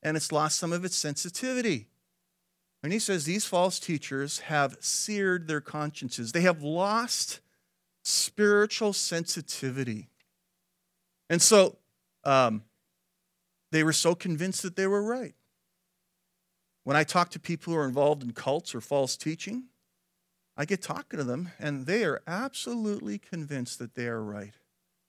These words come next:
I, I do street witnessing often in our park downtown in London, Ontario, called Victoria Park.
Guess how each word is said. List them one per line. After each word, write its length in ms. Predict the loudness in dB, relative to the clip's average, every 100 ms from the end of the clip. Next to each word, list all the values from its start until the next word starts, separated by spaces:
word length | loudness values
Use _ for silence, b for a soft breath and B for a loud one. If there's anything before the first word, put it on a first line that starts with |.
| _
I, 260 | -2 2 2
I 40 |
do 160 | 2 0
street 380 | 0 0 0
witnessing 420 | 0 -4 -2 -2 -2
often 460 | -2 -4 -4 -4 -6 _ _ _
in 100 | -6
our 280 | -2 -2 -4 -10
park 320 | 2 4 4 0
downtown 680 | -2 -2 -4 -2 -2 -2
in 220 | -4 -4
London, 280 | -2 -2 -2
Ontario, 480 | -4 -6 -4 -2 -2
called 220 | -2 -2
Victoria 480 | -2 -8 -4 -4 -4
Park. 380 | -2 -2 -2